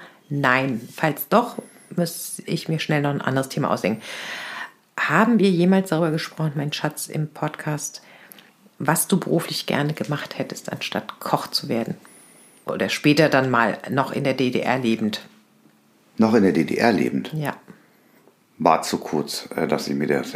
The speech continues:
Speaker 2: hätte gewünscht. Also ich bin, hab die Lehre mit achtzehn beendet, logischerweise, und bin mit einundzwanzig, äh, aus der D D R ausgereist, mein Schatz. Das waren dann gerade mal
Speaker 1: Oder war das vorher?
Speaker 2: zweieinhalb
Speaker 1: Du wolltest
Speaker 2: Jahre.
Speaker 1: ja mal was werden da.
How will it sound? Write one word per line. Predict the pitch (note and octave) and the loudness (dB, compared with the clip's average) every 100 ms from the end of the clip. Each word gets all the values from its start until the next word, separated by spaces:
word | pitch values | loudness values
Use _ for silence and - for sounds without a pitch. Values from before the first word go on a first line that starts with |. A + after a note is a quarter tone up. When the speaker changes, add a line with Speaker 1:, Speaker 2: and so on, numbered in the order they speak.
| - | -10
Speaker 2:
hätte | - D#2+ - | -6 -4 -2
gewünscht. | - D2 C2+ B1 - | -2 -2 -4 -6 -8
Also | - D2+ | -6 -6
ich | D2 | -4
bin, | E2+ D#2 C#2+ - - - - - - - | 0 0 0 -6 -20 -20 -20 -20 -14 -10
hab | - | -2
die | E2 | 2
Lehre | D#2+ D#2+ | 4 4
mit | E2+ - | 4 2
achtzehn | - - - D#2+ | 0 0 0 2
beendet, | - - E2 - - - _ _ | 2 4 2 2 -2 -12 _ _
logischerweise, | C#2+ D2+ - B1+ B1+ B1+ F#2+ - - _ _ _ _ _ _ _ | -6 -4 -4 -4 -4 0 -2 -4 -12 _ _ _ _ _ _ _
und | - D2+ | -2 2
bin | D#2 | 2
mit | D2 | 0
einundzwanzig, | D2+ D#2+ D#2+ D2+ C#2 - - - | 0 0 0 -2 -4 -4 -8 -10
äh, | - | -4
aus | C2+ B1 - - | -2 -2 -4 -4
der | E2+ | -2
D | D2+ | -2
D | - | -2
R | - C2+ B1+ | -4 -4 -4
ausgereist, | - D2+ - - - - - | -2 -4 -4 -6 -8 -12 -14
mein | - | -12
Schatz. | - - | -12 -14
Das | - - | -14 -4
waren | - C3 | -2 0
dann | C3 B2+ | -2 -2
gerade | B2+ C3 | -2 0
mal | B2+ B2 | 0 0
Speaker 1:
Oder | B2+ D#3+ C#3 | 2 2 4
war | C#3 | 2
das | B2+ | 0
vorher? | - C#3+ G#2+ | -2 0 2
Speaker 2:
zweieinhalb | D2+ C#2 C#2+ - | 2 2 0 2
Speaker 1:
Du | |
wolltest | D3+ A#3+ C4 - | 4 4 2 2
Speaker 2:
Jahre. | G3+ | 4
Speaker 1:
ja | G3 F#3+ | 4 4
mal | E3+ - | 2 0
was | E3 - - - - | -2 -2 -12 -20 0
werden | B2+ A#2+ A2 | 2 2 0
da. | - | -2